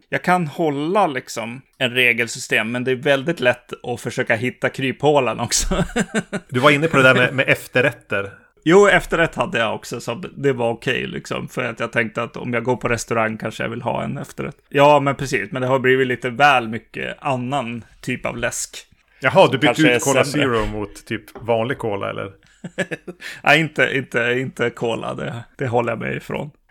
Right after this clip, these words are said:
Speaker 1: Men lite, lite doktor Pepper och Sprite och sånt smyger in.
Speaker 2: Ja, ja, ja. Ja, du får, vi, vi följer upp det igen vid å-, vid årsskiftet, och så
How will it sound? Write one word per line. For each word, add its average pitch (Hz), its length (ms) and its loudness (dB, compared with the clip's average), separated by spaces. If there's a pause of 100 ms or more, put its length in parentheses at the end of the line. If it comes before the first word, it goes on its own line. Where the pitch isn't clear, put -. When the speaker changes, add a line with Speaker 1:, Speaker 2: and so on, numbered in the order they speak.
Speaker 1:
Men 147 120 -4
lite, 120 400 4
lite 135 680 2
doktor 151 360 -4
Pepper 143 560 0
och 135 500 0
Sprite 131 600 0
och 135 80 -4
sånt 131 260 -4
smyger 131 440 -4
in. 127 120 -4
Speaker 2:
Ja, 139 180 2
ja, 131 140 -2 (160)
ja. 123 200 -8 (160)
Ja, 120 120 2
du 156 100 -2
får, 156 300 2 (400)
vi, 139 300 -6
vi 143 160 -2
följer 175 280 2
upp 185 160 0
det 151 80 2
igen 135 300 6
vid 123 100 0
å-, 123 200 -4
vid 131 160 2
årsskiftet, 135 680 -2
och 107 60 -16
så 110 180 -14